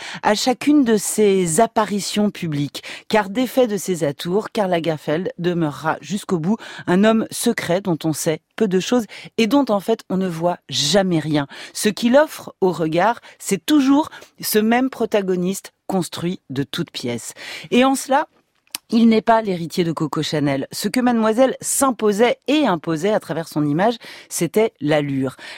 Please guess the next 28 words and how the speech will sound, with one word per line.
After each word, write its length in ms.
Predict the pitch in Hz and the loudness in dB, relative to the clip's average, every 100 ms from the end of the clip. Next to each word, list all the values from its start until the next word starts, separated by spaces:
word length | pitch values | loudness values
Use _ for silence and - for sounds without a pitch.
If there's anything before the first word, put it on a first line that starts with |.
| - | 0
Lagerfeld, 760 | 170 190 190 - 202 226 220 - | 0 2 -2 0 2 2 0 0
héritier 360 | 190 190 - | -2 -2 -2
d'Andy 320 | 208 190 175 180 | 0 0 0 0
Wa-, 320 | 180 180 - | 0 0 0
Warhol, 480 | 175 175 190 226 - | 0 2 0 0 -4
dont 160 | 143 165 | -4 -4
il 140 | 196 | -4
était, 160 | 170 160 | -4 -4
dont 340 | 143 131 156 | -4 -4 -4
il 200 | - 185 | -2 -4
était 240 | 180 247 | 0 2
l'ami, 420 | 240 202 196 220 277 - - - | 4 4 6 2 2 -6 -20 0
eh 120 | 226 | 0
bien 240 | 190 175 160 | 2 2 2
oui. 280 | 135 135 - | 0 -6 -4
Très 220 | - 311 | 2 2
conscient 400 | - 262 - 302 | 2 0 2 2
des 120 | 233 | 2
leviers 480 | 202 226 226 208 233 | 4 4 2 0 0
de 60 | 196 | 0
la 100 | 151 | -2
communication 540 | 175 160 156 175 175 | 0 -2 -2 -2 -2
et 40 | 240 | 0
de 40 | |
la 80 | 170 | 0
consommation, 600 | - 196 220 165 170 277 - - - | -2 -4 0 0 0 -4 -4 -16 -14
le 160 | - 202 | 0 0
couturier 640 | - 302 - 233 226 262 | 2 -4 0 0 2 2